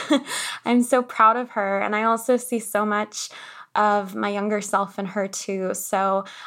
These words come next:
I'm rooting for her for many, many, many reasons. Um, but I'll basically just leave that introduction there, and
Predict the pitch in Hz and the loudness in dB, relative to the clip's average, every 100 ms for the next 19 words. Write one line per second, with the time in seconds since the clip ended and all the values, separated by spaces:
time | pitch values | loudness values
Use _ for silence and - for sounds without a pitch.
0 | - 208 226 226 277 302 294 294 254 233 | -2 0 0 2 4 4 2 2 2 4
1 | 220 220 214 208 208 233 247 247 233 226 | 2 2 0 0 2 2 2 2 2 0
2 | 214 196 196 190 190 190 190 185 185 185 | 0 0 -2 -2 -4 -2 -2 -2 -2 -4
3 | 185 - - - - - 196 202 196 196 | -8 -12 -14 -16 -12 -2 4 6 6 2
4 | 196 196 226 233 285 294 339 330 294 262 | -4 4 6 6 4 -2 -2 2 4 4
5 | 254 214 214 214 208 208 214 196 - 202 | 0 -2 -2 0 0 0 0 -2 -4 2
6 | 196 196 202 208 - 214 185 - 202 190 | 4 4 0 -8 -4 -2 -2 -4 -6 -4
7 | 190 247 262 262 254 240 202 196 202 196 | 2 4 4 4 2 2 -2 -2 -4 -4